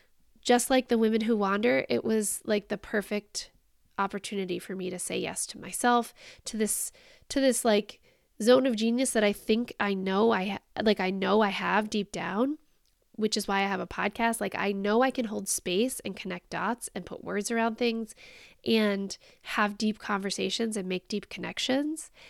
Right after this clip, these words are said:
And saying yes to that was like, "Okay, I'm going to commit to doing it and showing up in the three D." And it was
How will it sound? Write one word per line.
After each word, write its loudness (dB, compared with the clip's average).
And 2
saying 4
yes 2
to 0
that 2
was 0
like, -2
"Okay, 2
I'm -2
going 2
to -4
commit -2
to -2
doing 2
it -8
and -6
showing -2
up -4
in -2
the -6
three -6
D." -2
And 0
it 2
was 2